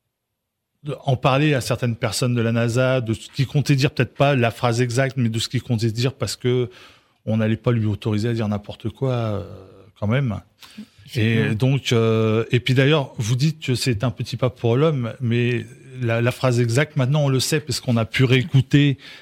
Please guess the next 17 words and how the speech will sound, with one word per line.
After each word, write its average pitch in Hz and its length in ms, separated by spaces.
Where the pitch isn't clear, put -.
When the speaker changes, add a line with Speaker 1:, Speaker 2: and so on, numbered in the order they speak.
Speaker 1:
les 113 180
enregistrements, 123 600
c'est - 140
un 113 80
petit - 260
pas 135 180
pour - 420
un 156 260
homme 143 400
Speaker 2:
Oui. 151 140
Speaker 1:
et 113 100
un 117 100
bond 123 160
de 123 120
géant 131 200
pour 127 200
l'humanité. 127 520